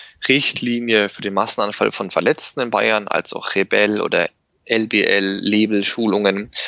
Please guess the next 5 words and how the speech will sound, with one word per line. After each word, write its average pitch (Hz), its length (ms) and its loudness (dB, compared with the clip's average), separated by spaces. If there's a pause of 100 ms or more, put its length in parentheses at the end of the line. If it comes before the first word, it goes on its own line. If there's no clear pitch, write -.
(220)
Einfach 104 460 -2 (160)
die 107 160 0
standardisierte 101 960 2
Anwendung, 101 680 -2 (520)
ähm, 92 380 -2